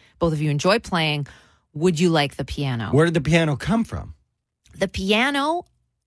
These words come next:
Speaker 1: came from Winnipeg. Well, I mean, originally, where was it made? I'm not sure.
Speaker 2: Who
Speaker 1: Made
Speaker 2: knows?
Speaker 1: probably England, I guess. Maybe.
Speaker 2: At the piano factory.
Speaker 1: At the piano factory, wherever it was made. But it first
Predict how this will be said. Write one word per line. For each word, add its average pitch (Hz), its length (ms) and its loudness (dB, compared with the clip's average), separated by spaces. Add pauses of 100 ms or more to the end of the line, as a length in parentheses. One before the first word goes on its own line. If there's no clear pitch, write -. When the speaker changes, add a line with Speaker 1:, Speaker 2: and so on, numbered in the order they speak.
(400)
Speaker 1:
came 262 340 0
from 214 580 0 (640)
Winnipeg. 170 680 -4 (1000)
Well, 196 100 4
I 196 80 4
mean, 190 280 -2
originally, 170 480 -2
where 156 200 0
was 160 180 -4
it 117 100 -8
made? 147 320 -2
I'm 123 100 -8
not 135 160 -2
sure. 175 100 6
Speaker 2:
Who 175 80 6
Speaker 1:
Made 156 140 2
Speaker 2:
knows? 170 120 2
Speaker 1:
probably 220 600 0
England, 156 600 -6
I 135 140 -8
guess. 143 380 -6
Maybe. 185 440 -6 (180)
Speaker 2:
At 127 140 -8
the 135 80 -6
piano 170 440 0
factory. 85 640 -12
Speaker 1:
At 220 140 -2
the 240 80 -4
piano 254 380 -4
factory, 208 420 -6
wherever 196 520 -2
it 202 80 -4
was 175 220 -2
made. 185 600 -2
But 180 240 -4
it - 180 -6
first 247 480 -6